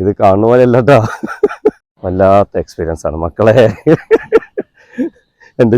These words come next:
ജീവിതത്തിൽ ഹോഴ്സ് റൈഡിങ്ങും മതി, നിർത്തും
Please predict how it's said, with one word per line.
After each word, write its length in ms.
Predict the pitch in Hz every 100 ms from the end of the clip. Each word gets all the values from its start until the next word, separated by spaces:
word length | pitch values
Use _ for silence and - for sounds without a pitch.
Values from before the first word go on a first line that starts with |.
| 110
ജീവിതത്തിൽ 480 | 127 147 147 151 156 120
ഹോഴ്സ് 320 | 127 147 139
റൈഡിങ്ങും 460 | 139 156 139 - - 180
മതി, 280 | 185 - 160 - - 381 381 370 - - - 247 - 139
നിർത്തും 360 | 139 - 165